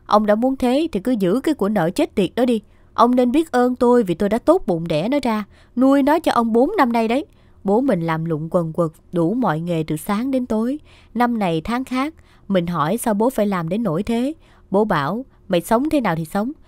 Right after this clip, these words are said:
đừng có khốn nạn như con mẹ mày là được." Mình đã rất cố gắng học hành suốt những năm cấp một, cấp hai vì bố. Số tiền mình được thưởng vì được giải từ các cuộc thi cũng đủ để đỡ đần bố, cho bố đỡ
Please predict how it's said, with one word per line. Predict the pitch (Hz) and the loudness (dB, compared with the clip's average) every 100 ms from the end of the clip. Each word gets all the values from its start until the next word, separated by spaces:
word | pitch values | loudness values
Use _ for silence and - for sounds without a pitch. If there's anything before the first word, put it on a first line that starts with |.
| _ | _
đừng | 196 202 | 0 0
có | 196 | 2
khốn | 262 285 311 415 | 2 4 4 2
nạn | 165 175 | -2 -2
như | 214 | -4
con | 214 196 | -2 0
mẹ | 160 190 | 0 0
mày | 185 | -2
là | 165 | -2
được." | 156 156 - - _ - | -2 -4 -8 -20 _ -2
Mình | 185 170 | 0 2
đã | 175 | 2
rất | 214 262 | 0 0
cố | - 247 | 2 2
gắng | 269 254 | 2 -2
học | 294 214 - | -2 -4 -4
hành | 190 160 | -4 -4
suốt | 160 254 - | 0 0 0
những | 208 | -4
năm | 226 202 | -2 -2
cấp | 247 - | -4 -4
một, | 190 156 - | -4 -4 -4
cấp | 254 | -4
hai | 220 208 196 | -2 -2 -2
vì | 175 151 | -2 -2
bố. | 180 208 294 - - _ | -2 -2 -4 -10 -20 _
Số | - 233 262 | 0 2 2
tiền | 202 170 | 0 0
mình | 175 165 | -2 -2
được | 165 160 | -2 -2
thưởng | 190 156 220 | -2 -2 -2
vì | 269 185 | -2 -2
được | 160 - | -2 -2
giải | 165 151 226 | -2 -2 -2
từ | 190 | -4
các | 240 262 | -4 -2
cuộc | 180 - | -2 0
thi | 220 208 - - _ | 0 -2 -4 -18 _
cũng | - 202 | -2 0
đủ | 226 156 233 | 2 2 2
để | 240 | 0
đỡ | 196 170 | 0 0
đần | 226 190 170 | 0 -2 -2
bố, | 196 233 311 - | -2 -2 -6 -2
cho | 226 | 0
bố | 220 247 | 0 0
đỡ | 180 | 0